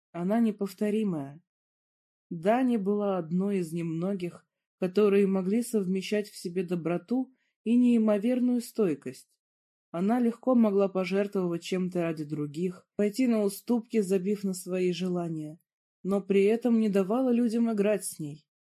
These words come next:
Все, конечно, могли думать, что обошли её, но на самом деле всегда выигрывала моя Дани. Просто эта женщина никогда не кричала о своих победах, она молча наслаждалась ими. Даниэла была весьма мудрой,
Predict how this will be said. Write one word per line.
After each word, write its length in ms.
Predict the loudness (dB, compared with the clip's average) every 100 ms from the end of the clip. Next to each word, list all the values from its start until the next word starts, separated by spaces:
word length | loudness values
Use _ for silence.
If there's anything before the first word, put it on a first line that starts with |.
| _ _ _ _ _
Все, 220 | -2 0
конечно, 520 | 2 0 0 -2 0
могли 380 | 2 2 2 2
думать, 400 | 2 2 4 2
что 280 | -2 0 2
обошли 480 | 2 -2 -2 -2 0
её, 420 | 0 -2 -6 -10 _
но 140 | -4 -2
на 160 | -2
самом 480 | -2 -2 0 0 -2
деле 360 | -2 -4 -6 -10
всегда 480 | -6 -4 0 0 0
выигрывала 720 | 0 0 0 -2 -4 -4 -4
моя 340 | -4 -6 -8
Дани. 480 | -10 -10 -8 -10 -14 _ _ _ -4
Просто 380 | 0 0 0
эта 260 | 0 0 -2
женщина 560 | 0 -2 -2 -4 -4 -2
никогда 480 | -4 -4 -4 -2 0
не 160 | 0
кричала 560 | -2 -4 -4 -2 0 -2
о 40 |
своих 440 | -4 -8 -8 -8 -6
победах, 640 | -6 -4 -6 -6 -14 _ -6
она 240 | -4 -2
молча 560 | -4 -4 -2 -2 -2 -4
наслаждалась 1000 | -4 -4 -6 -6 -6 -6 -6 -6 -10 -14
ими. 320 | -14 -14 -18 _ _ _
Даниэла 640 | -4 0 2 2 2 2 0
была 300 | 0 -2 0
весьма 400 | -2 -2 -2 0
мудрой, 560 | 0 -2 -4 -6 -10